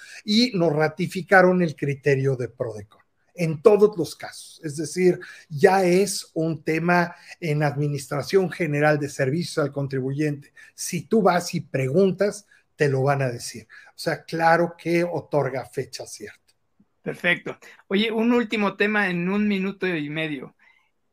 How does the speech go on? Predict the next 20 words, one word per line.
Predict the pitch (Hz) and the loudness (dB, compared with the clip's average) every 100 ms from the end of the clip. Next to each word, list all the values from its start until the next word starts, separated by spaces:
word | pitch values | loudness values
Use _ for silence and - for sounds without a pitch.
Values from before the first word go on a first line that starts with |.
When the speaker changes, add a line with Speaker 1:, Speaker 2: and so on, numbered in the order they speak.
| _ - | _ 0
Speaker 2:
Pagaré, | 180 185 196 208 175 - _ _ _ _ _ | 2 4 4 4 2 -6 _ _ _ _ _
firma | - 226 226 208 180 | -4 -2 0 0 0
de | |
pagaré, | 165 160 156 151 165 170 160 _ _ _ _ _ _ _ | -2 -2 -2 -2 -4 -8 -10 _ _ _ _ _ _ _
Speaker 1:
Es | - 131 143 | -12 -10 -6
Speaker 2:
eh, | 147 | -4
Speaker 1:
otro | 147 143 143 143 | -2 -4 -2 -2
Speaker 2:
ele-, | 147 127 | -2 -6
firma | 202 208 208 | 0 2 4
electrónica | 180 180 - 202 208 190 170 147 | 2 -2 -2 2 4 2 -2 -2
de | 135 | -4
pagaré. | - 135 131 135 127 - _ _ _ _ _ _ _ _ _ _ _ - - - - | -4 -6 -4 -10 -10 -20 _ _ _ _ _ _ _ _ _ _ _ -20 -20 -12 2
Speaker 1:
Este | 180 180 | 2 2
es | 147 | -2
un | 156 147 | -2 0
temazo, | 131 120 - - - | 0 -2 -10 -14 -2
es | 190 180 | -2 2
un | 196 175 | 0 2
temazo, | 165 143 151 147 156 | 0 0 0 0 0
Raúl, | 147 151 180 185 | 4 6 6 4